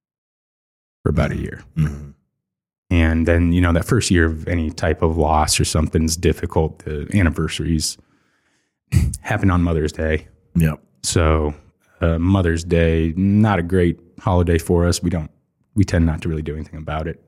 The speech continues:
Speaker 1: Um, we certainly completely avoided it for the first, I think, three years. Took her out of town, away from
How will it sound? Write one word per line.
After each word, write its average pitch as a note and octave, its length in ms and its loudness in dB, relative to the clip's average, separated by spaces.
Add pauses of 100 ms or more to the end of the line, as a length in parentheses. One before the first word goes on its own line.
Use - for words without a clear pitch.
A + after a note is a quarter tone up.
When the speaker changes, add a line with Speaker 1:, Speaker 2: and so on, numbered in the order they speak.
Speaker 1:
Um, C#2+ 320 -2
we F2+ 80 6
certainly E2 480 0 (220)
completely D#2+ 400 0
avoided D#2 340 -4
it - 100 -6
for - 120 -12
the C3+ 80 -10
first, - 200 -12
I - 40 -14
think, - 180 -16
three - 240 -6
years. - 320 -12 (1300)
Took B2+ 160 0
her A2 80 2
out F2 120 2
of D#2+ 60 0
town, E2+ 480 2 (560)
away D#2+ 300 4
from E2 580 -4